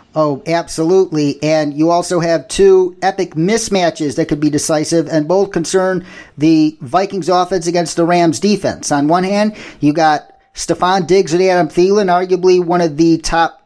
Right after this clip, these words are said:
uh, three wide receiver duos in the N F L, going against that depleted Rams cornerback core,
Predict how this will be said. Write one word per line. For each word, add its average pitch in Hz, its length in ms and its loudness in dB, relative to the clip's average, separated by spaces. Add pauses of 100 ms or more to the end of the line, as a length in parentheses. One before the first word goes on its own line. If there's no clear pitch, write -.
uh, 151 160 0
three 175 320 0
wide 175 260 0
receiver 175 380 -2
duos 185 420 2
in 180 120 0
the 185 80 -2
N 185 80 -2
F 190 120 -2
L, 196 140 0
going 170 240 -2
against 175 460 -2
that 160 200 0
depleted 180 440 -2
Rams 170 320 0
cornerback 180 560 0
core, 214 360 -2